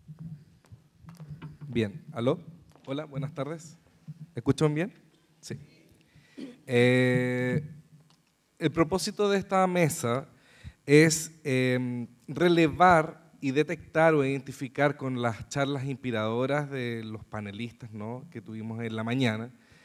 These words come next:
partiendo por el, la introducción del director de ProChile, ¿no?, que nos hizo un marco introductorio respecto al tema de la exportación. Eh, luego las dinámicas que se están dando en Iberoamérica en des-, en el desarrollo de la industria y de la economía creativa,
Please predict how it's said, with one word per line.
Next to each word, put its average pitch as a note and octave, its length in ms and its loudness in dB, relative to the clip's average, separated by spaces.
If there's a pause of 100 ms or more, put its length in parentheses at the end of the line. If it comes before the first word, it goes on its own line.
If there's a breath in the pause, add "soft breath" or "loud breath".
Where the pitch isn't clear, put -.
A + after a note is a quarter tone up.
(320)
partiendo C3+ 400 6
por D3 140 6
el, A2 760 0
la G#2+ 80 -8
introducción G#2+ 520 -6
del A#2+ 140 -6
director A2 340 -4
de A2 120 -4
ProChile, B2+ 500 -4
¿no?, B2+ 180 0
que B2+ 100 -6
nos A#2+ 120 0
hizo A#2 220 -4
un A#2 80 -4
marco A2+ 260 -4 (160)
introductorio B2+ 840 4
respecto A#2+ 380 -2
al A#2+ 80 -6
tema B2 200 -2
de A2+ 60 2
la A2 60 2
exportación. - 880 4 (680 soft breath)
Eh, A2+ 500 6
luego C3+ 400 10
las B2 680 6
dinámicas C3+ 680 4
que B2 140 -6
se B2+ 120 -4
están B2+ 260 0
dando B2 580 6
en A#2+ 120 2
Iberoamérica A#2+ 840 4
en B2 160 -2
des-, A2 240 -4
en A#2 100 -4
el A2+ 120 -4
desarrollo A#2 460 2
de A#2 120 6
la A2 200 2
industria A2+ 400 0
y A2+ 40 2
de A2+ 80 2
la A2+ 80 2
economía A2 420 -2
creativa, C3 600 0